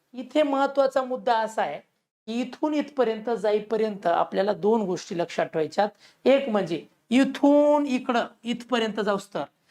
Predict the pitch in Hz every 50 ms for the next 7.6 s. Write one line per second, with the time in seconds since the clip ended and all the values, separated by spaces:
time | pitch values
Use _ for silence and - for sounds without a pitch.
0 | _ _ _ _ _ - 196 185 185 180 - 190 170 165 180 202 214 214 202 190
1 | 175 160 156 202 202 202 208 208 220 208 214 - 220 214 208 208 - 220 202 208
2 | 196 170 - - 190 185 - - 202 175 180 170 165 156 - - _ _ _ _
3 | _ 196 185 190 185 175 170 - 196 220 220 190 202 190 175 160 - 165 156 143
4 | 139 135 127 - 151 135 - _ _ _ _ _ _ _ _ _ _ _ _ _
5 | _ - - - _ _ _ _ _ _ _ _ _ _ 202 226 233 202 220 175
6 | 156 - - - _ _ _ - 208 214 - 220 233 247 - - - 226 226 233
7 | 240 247 254 247 240 226 202 185 175 156 156